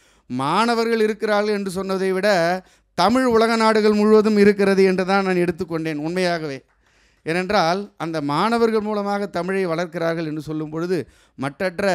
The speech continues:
மகிழ்ச்சி அடைகிறேன். அதே போல இந்த அரங்கம் முழுவதும் நிறைந்திருக்கக்கூடிய மிகப்பெரிய சான்றோர்கள்,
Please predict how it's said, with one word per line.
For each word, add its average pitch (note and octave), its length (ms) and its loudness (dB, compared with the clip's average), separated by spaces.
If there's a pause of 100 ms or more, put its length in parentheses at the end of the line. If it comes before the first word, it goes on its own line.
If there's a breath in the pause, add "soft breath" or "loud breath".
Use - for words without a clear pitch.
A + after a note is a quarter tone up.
(200)
மகிழ்ச்சி D#3 400 -6
அடைகிறேன். D3+ 380 -6 (380)
அதே D#3+ 200 -6
போல F3 240 -6
இந்த D#3 180 -6
அரங்கம் F#3+ 400 -6
முழுவதும் G3+ 400 -2
நிறைந்திருக்கக்கூடிய E3 680 -8
மிகப்பெரிய E3+ 540 -6
சான்றோர்கள், D#3+ 640 -8